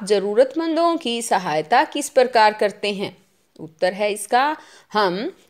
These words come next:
ज़रूरतमंदों को कपड़े, भोजन, खाना आदि देकर उनकी सहायता करते हैं।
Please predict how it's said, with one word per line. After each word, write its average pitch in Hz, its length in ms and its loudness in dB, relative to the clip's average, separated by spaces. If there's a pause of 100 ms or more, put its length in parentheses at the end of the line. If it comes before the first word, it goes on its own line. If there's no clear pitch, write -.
(100)
ज़रूरतमंदों 220 880 0
को 226 280 4
कपड़े, 185 880 0
भोजन, 185 920 -4
खाना 196 640 0 (260)
आदि 214 360 0
देकर 175 440 -2
उनकी 165 460 -8
सहायता 202 560 0
करते 180 360 -2
हैं। 175 320 -8